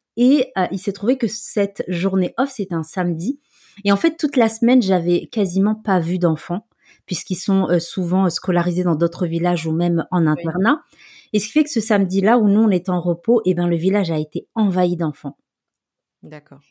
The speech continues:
Speaker 1: Il a été envahi d'enfants. Et là, c'est là où, euh, comme ça y est, j'avais relâché la pression, eh bien, euh, je me suis rendu compte de, de ce que déjà j'a-, je venais d'accomplir. C'est que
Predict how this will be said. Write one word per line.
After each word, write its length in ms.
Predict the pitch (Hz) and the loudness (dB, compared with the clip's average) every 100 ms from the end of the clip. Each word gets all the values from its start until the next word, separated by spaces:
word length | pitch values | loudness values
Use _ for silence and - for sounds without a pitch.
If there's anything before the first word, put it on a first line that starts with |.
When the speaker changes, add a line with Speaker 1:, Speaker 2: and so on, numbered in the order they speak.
| - | -4
Speaker 1:
Il 80 | |
a 40 | 170 | -2
été 140 | 170 | 0
envahi 340 | 214 190 180 175 | 0 2 2 2
d'enfants. 420 | 165 - 240 277 202 | -2 -2 -2 0 0
Et 100 | 175 | 0
là, 260 | 202 240 | 2 2
c'est 200 | - 214 | 0 -2
là 320 | 196 220 254 - | 2 4 2 0
où, 240 | 202 208 | -2 2
euh, 120 | 175 160 - _ | 2 0 -8 _
comme 140 | - 220 | -4 -2
ça 180 | 220 208 | 0 2
y 60 | |
est, 40 | 220 | 2
j'avais 240 | 185 165 | 2 0
relâché 400 | 175 180 196 226 | 0 -2 0 -2
la 100 | 196 | -4
pression, 540 | - 175 - - 277 302 - - _ - | -6 -12 -8 -2 -2 -2 -14 -20 _ -2
eh 120 | 185 | 0
bien, 440 | 170 214 240 - - | 2 2 2 2 0
euh, 260 | 180 170 | 0 0
je 140 | 170 190 | 0 0
me 60 | |
suis 200 | 190 - | 0 0
rendu 360 | 196 196 185 185 | -2 0 -2 -4
compte 340 | - 247 247 | -2 0 0
de, 500 | 190 170 175 170 165 131 | -2 -2 0 0 -2 -6
de 320 | 160 156 180 | -12 -6 -6
ce 140 | - | -4
que 120 | - | -2
déjà 440 | 185 170 190 226 - | 0 2 2 2 0
j'a-, 280 | 185 180 170 | 0 -2 -2
je 120 | 165 | -2
venais 200 | 156 190 | 0 0
d'accomplir. 720 | 175 170 - 180 240 294 190 - - - _ | 0 -2 -4 -6 0 0 0 -6 -12 -20 _
C'est 220 | - 190 | -4 -4
que 320 | - 196 185 | -2 0 0